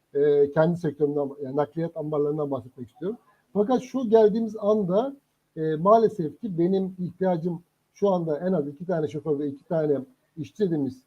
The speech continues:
ihtiyaç olduğunda sendikaya dediğimde maalesef personel yok deniliyor ki bizim yetişen personelimiz normalde yani çok da eğitimli olmayan bir, e, personel ihtiyacımız var ki bırakalım nitelikli personeli. Yani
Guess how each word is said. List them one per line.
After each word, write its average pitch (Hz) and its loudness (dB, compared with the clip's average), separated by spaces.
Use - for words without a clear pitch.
ihtiyaç 143 -6
olduğunda 151 0
sendikaya 202 2
dediğimde 175 2
maalesef 202 4
personel 170 -2
yok 185 0
deniliyor 165 0
ki 202 2
bizim 160 -2
yetişen 208 2
personelimiz 175 -2
normalde 185 2
yani 190 2
çok 262 -2
da 214 4
eğitimli 202 -2
olmayan 220 2
bir, 233 -4
e, 175 -6
personel 226 8
ihtiyacımız 165 0
var 277 4
ki 147 -6
bırakalım 220 4
nitelikli 233 2
personeli. 170 8
Yani 127 0